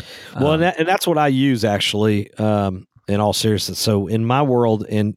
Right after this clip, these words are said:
Speaker 1: and so my interns haven't even started yet, but I made them get a Trello account, uh, two weeks ago, and they already have assignments. <laughs>
Speaker 2: Right. Yeah.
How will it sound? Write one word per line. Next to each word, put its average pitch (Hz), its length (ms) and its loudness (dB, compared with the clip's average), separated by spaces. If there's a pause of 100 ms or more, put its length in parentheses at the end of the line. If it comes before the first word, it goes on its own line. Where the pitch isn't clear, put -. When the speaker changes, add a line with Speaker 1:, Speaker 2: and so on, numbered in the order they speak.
Speaker 1:
and 107 160 -2
so 117 160 -2
my 127 260 -2
interns 139 380 -2
haven't 120 200 -2
even 101 160 -2
started 120 440 0
yet, 139 300 0 (760)
but 107 220 2
I 113 80 4
made 113 220 2
them 107 120 -2
get 107 140 0
a 92 60 0
Trello 107 420 2
account, 92 680 -4 (200)
uh, 85 500 0 (220)
two 101 160 2
weeks 90 240 2
ago, 73 200 -4 (320)
and 82 640 0 (280)
they 85 140 4
already 80 180 4
have 78 160 -4
assignments. 67 720 -2
<laughs> - 40 0 (640)
Speaker 2:
Right. 117 320 2 (180)
Yeah. 110 300 -2